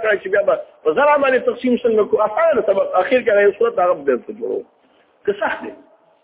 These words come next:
که دا سخت وي، نو په کاله چې هغه ډېر لګېدلی وي. یا درس ښه پلی شي. ګلان یې ټول خړ. آه، فقال أبو حنيفة: "ذراع من السفل بذراعين." من أين؟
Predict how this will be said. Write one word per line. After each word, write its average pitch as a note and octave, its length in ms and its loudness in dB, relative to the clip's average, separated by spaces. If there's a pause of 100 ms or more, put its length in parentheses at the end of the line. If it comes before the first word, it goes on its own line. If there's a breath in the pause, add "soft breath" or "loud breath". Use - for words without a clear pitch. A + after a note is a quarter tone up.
(720)
که D#3 80 0
دا A#3 180 2 (280)
سخت - 300 0
وي، F4+ 180 4
نو E4+ 100 4
په A#3+ 120 -2
کاله B3 460 2
چې - 40 0
هغه G#3 280 2
ډېر C#4+ 240 4
لګېدلی B2 480 2
وي. G#2 200 -4 (180)
یا B2 120 2
درس A#2 280 -8 (220)
ښه B3+ 80 -4
پلی - 280 -8
شي. - 200 -18 (380 soft breath)
ګلان D3+ 320 4
یې A#2 180 -6
ټول A#2+ 140 2 (120)
خړ. G#2 160 -2 (540 loud breath)
آه، A#2+ 320 4
فقال D3+ 320 2
أبو B2+ 220 4
حنيفة: A#2+ 640 0 (220)
"ذراع D#3 300 2
من D3 140 -6
السفل G3 460 -2 (400)
بذراعين." D#3 880 0 (1120)
من B2 120 -4
أين؟ A2 420 -8